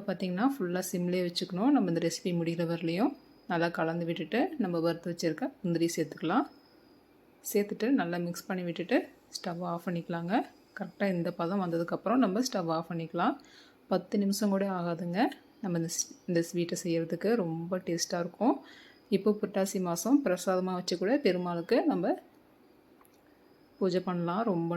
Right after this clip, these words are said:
நல்லாயிருக்கும். பாருங்க, பார்க்கும் போதே பாருங்க எவ்வளோ சூப்பரா இருக்கு பாருங்க. நல்லா பளபளன்னு நல்லா எண்ணெயிலே பண்ணியிருக்கோம். கண்டிப்பா பசங்களுக்கு ரொம்ப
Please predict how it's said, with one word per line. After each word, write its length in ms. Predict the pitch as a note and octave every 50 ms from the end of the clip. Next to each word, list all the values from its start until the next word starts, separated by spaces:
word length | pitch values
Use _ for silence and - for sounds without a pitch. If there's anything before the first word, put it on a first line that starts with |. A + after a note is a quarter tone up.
| E3+
நல்லாயிருக்கும். 580 | E3+ E3 E3 E3 E3+ E3 D#3+ - - G3 C4 - - - - - - - - - - - - - - - - - - - D4 D#4 - - - F#4 F#4 G4 G4+ G4 G4+ G4+ G4 - - - - G#4 G#4 - - - - F4 - - - - F#4+ F#4 F4+ F4+ F4 - - -
பாருங்க, 260 | F#3 F3+ F3 F3+ F#3 G3 - -
பார்க்கும் 340 | F3 F3+ F#3+ - G3+ F#3 F3+
போதே 160 | F3+ F#3 F#3+ F#3+
பாருங்க 300 | - F#3 F3 F#3 F3 F3 F3 E3+
எவ்வளோ 220 | E3+ F3 G3 G3 G3+ G3+
சூப்பரா 260 | - G3 F#3+ - F#3+ F3+
இருக்கு 180 | F3 E3+ - E3+ - F#3
பாருங்க. 260 | F3 F3 F3 F3+ G3+ A#3+ E4 - - - - - - - - - - _ _ _ - - _ _ _ _ _ _ - _ _ - - _ _ _ _ _ _ - _ _ _ _ _ _ _ _ _ _ _ _ _ _ _ _ _ _ _ _ - - - _ _ - _ - - _ _ - - -
நல்லா 220 | G3+ E3+ E3+ F3 F3 - -
பளபளன்னு 640 | E3+ E3+ F3 F3+ F3+ F#3 E3 E3+ F3+ F#3 F3+ F#3 A#3 D#4 C#4+ - - - - - - - - - - F#3+
நல்லா 280 | F3 F3 F3+ F#3 F#3+ - - - - - - - - - - - - - - - - - F#3 E3+
எண்ணெயிலே 480 | E3 E3 E3+ F3 F3+ F#3 F3+ F#3+ G3 G#3 G3+
பண்ணியிருக்கோம். 500 | G3 F3 F3 E3+ E3 - - E3+ F#3 B3+ F#4+ - - - - F3
கண்டிப்பா 420 | E3+ E3+ E3+ F#3+ F#3+ - G#3 A#3+ B3+ B3+ D#3+
பசங்களுக்கு 460 | D#3+ - F#3+ F3 F3 F3 F3+ F3 E3
ரொம்ப 240 | D#3+ D#3+ E3+ F#3+ F3+